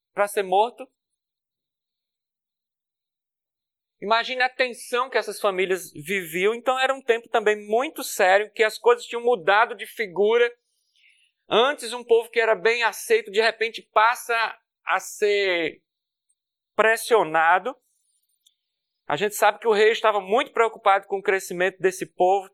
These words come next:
estava muito preocupado, teve aquela situação das parteiras, que ele manda as parteiras, quando virem as hebreias parirem, né? Então, faça o possível para que as crianças morram, para que elas morram. As meninas aqui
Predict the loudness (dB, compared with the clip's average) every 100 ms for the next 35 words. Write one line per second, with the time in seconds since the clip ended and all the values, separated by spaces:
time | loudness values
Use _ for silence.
0 | _ _ -2 -2 -2 -4 0 -2 0 -2
1 | -2 -2 -2 -2 -4 -2 -2 -2 0 0
2 | 0 -2 -2 -4 -2 -2 -2 -2 -4 -4
3 | 0 0 0 0 -2 0 -2 -2 -4 -12
4 | -20 -6 -2 0 -2 -2 0 0 0 0
5 | 0 2 2 2 -6 _ _ 4 4 2
6 | 0 0 -2 0 2 2 -2 -18 -14 -8
7 | -4 -2 -4 -8 0 2 2 -2 -4 -2
8 | -2 -4 -2 -2 -2 -4 -2 -4 -2 -8
9 | -4 2 4 2 0 -12 _ _ -8 -2
10 | 0 -2 -2 2 4 4 0 -12 _ _
11 | _ _ _ _ _ _ _ _ _ _
12 | _ _ _ _ _ _ _ _ _ _
13 | _ _ _ _ _ _ _ _ _ _
14 | _ -6 -4 -2 -2 -2 0 0 0 -2
15 | -4 -8 -8